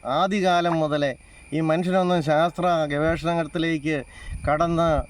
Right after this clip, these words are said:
ഇന്നിപ്പോൾ എല്ലാവരും പാറമടക്കാരുടെ പുറകെ നടക്കുന്നു. പാറമട മൂലമാണ്, മറ്റതാണ്, മറിച്ചതാണെന്നും പറഞ്ഞു. പക്ഷേ ഈ പാറമടയൊക്കെ തുടങ്ങുന്ന അതിന് മുമ്പ് തന്നെ,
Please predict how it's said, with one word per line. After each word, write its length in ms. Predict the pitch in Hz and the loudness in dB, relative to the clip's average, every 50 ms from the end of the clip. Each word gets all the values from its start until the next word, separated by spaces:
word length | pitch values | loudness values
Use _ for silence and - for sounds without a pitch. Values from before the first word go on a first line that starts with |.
| - - - - - - 160 | -10 -14 -14 -12 -6 -4 -2
ഇന്നിപ്പോൾ 320 | 165 175 170 147 170 165 | -2 -2 0 0 0 0
എല്ലാവരും 360 | 165 160 170 170 170 175 170 | 2 2 2 2 2 2 0
പാറമടക്കാരുടെ 800 | 160 160 156 160 165 175 175 165 170 - 170 165 170 156 151 156 156 | 2 2 2 2 2 0 0 -2 0 0 0 2 2 2 0 0 0
പുറകെ 300 | 139 147 147 147 151 156 | 0 0 0 0 0 0
നടക്കുന്നു. 520 | 147 143 131 123 120 123 123 123 127 123 | 0 0 -2 -2 -4 -6 -6 -6 -4 -4
പാറമട 420 | 135 139 147 156 156 156 160 151 | -2 0 0 0 2 0 0 0
മൂലമാണ്, 540 | 151 143 139 135 131 135 131 127 123 123 123 | 0 -2 -2 -4 -4 -4 -2 -2 -2 -2 -2
മറ്റതാണ്, 440 | 127 123 113 - 135 139 135 127 123 | -4 -4 -6 -4 -4 -4 -2 -2 -4
മറിച്ചതാണെന്നും 640 | 123 120 107 107 - 131 127 120 110 104 98 95 | -4 -6 -8 -8 -8 -6 -6 -6 -6 -6 -8 -10
പറഞ്ഞു. 200 | 90 87 87 85 - - - - - - - - | -12 -12 -14 -16 -16 -18 -20 -20 -20 -20 -8 -6
പക്ഷേ 180 | 147 151 - 185 | -6 -4 -2 0
ഈ 120 | 175 180 | 0 -2
പാറമടയൊക്കെ 640 | 175 156 165 165 170 170 175 180 185 170 180 160 170 | 0 0 0 0 0 0 0 0 0 -2 -2 -2 -2
തുടങ്ങുന്ന 400 | 147 160 160 160 160 170 175 175 | -4 -2 -2 -2 -2 0 -2 0
അതിന് 260 | 165 156 160 170 170 | 0 2 2 2 2
മുമ്പ് 420 | 165 156 156 165 175 175 190 170 165 | 0 0 0 -2 -2 -2 0 0 0
തന്നെ, 400 | 160 156 156 156 151 151 143 | 0 0 0 0 0 0 -2